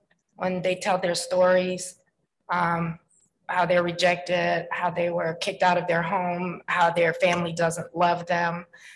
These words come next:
Um, I think those are the stories collectively that, that I carry, um,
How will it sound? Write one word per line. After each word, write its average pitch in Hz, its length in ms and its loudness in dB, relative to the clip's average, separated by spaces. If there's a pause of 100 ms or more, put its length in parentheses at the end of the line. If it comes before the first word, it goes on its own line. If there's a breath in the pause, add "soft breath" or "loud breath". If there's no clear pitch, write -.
(320 soft breath)
Um, 165 380 2
I 170 60 4
think 175 340 -2
those 175 260 2
are 202 80 2
the 196 120 -2
stories 160 560 0
collectively 208 1040 -4 (440)
that, 170 360 4
that 175 140 4
I 165 140 4
carry, 190 680 -4 (100)
um, 156 460 0